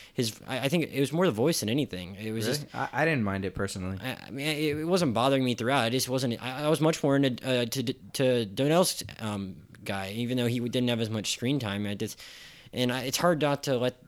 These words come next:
Speaker 1: let how you've seen these people, they're, it's not hard to let their past per-, it's hard not to let their past performances, uh,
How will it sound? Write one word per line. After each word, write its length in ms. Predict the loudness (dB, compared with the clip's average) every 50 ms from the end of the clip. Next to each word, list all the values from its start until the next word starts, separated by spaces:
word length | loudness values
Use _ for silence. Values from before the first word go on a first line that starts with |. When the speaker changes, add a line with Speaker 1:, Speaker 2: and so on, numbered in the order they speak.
| -20 -20 -20 -18
Speaker 1:
let 440 | -16 -16 -14 -12 -8 -4 -4 -4 -2
how 140 | -2 0 0
you've 220 | 2 2 0 0
seen 240 | 0 0 0 2 2
these 160 | 2 0 -2
people, 460 | -2 -6 -6 -4 -2 0 0 0 -2 -4
they're, 300 | -8 -10 -6 -4 -4 -2
it's 220 | -2 -4 -2 0 0
not 100 | 2 2
hard 180 | 2 2 2
to 60 | 2
let 300 | 2 2 0 -2 -4 -4
their 120 | -2 -2 -2
past 340 | 0 0 0 0 -2 -2 -6
per-, 100 | -8 -6
it's 200 | -6 -6 -4 2
hard 180 | 2 2 4
not 280 | 4 4 2 2 2 0
to 60 | 0
let 180 | 0 0 0 0
their 120 | -2 -4
past 300 | -2 0 0 0 0 -2
performances, 760 | -6 -6 -4 -4 -2 -2 -2 -2 -2 -4 -4 -4 -4 -6 -8
uh, 300 | -8 -8 -6 -6 -6 -6